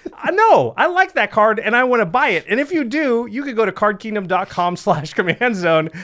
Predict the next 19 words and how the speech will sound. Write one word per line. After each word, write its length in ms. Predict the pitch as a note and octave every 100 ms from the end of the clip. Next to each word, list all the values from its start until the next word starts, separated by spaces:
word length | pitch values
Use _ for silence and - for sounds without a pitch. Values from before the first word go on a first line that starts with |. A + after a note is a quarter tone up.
| - -
and, 340 | F#3 F3+ F3
uh, 200 | E3 D3
you 140 | D3 F3
can 120 | E3+
order 200 | E3 F3
your 120 | D#3
Magic 260 | C#3+ B2+ -
product, 320 | F#3 E3+ -
your 100 | B2
singles, 560 | - F#3+ F3+ E3+ - _ _ -
all 120 | D#3
the 80 | D3+
cards 200 | E3 C#3+
we're 60 | C3+
gonna 160 | C#3
talk 240 | B2 F3 F#3
about 240 | F3+ D3
<laughs> 0 |
today. 560 | F#3 D3+ - F#3+ D#3+